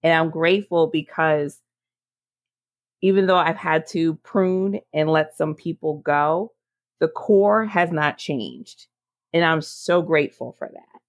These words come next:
And if it wasn't for that core,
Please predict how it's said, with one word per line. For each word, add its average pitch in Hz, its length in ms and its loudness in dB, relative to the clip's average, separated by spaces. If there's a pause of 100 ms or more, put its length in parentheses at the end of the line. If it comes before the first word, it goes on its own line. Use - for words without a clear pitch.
(440)
And 170 120 2
if 165 60 -2
it 165 120 4
wasn't 175 440 2
for 170 180 4
that 160 260 0
core, 160 720 -4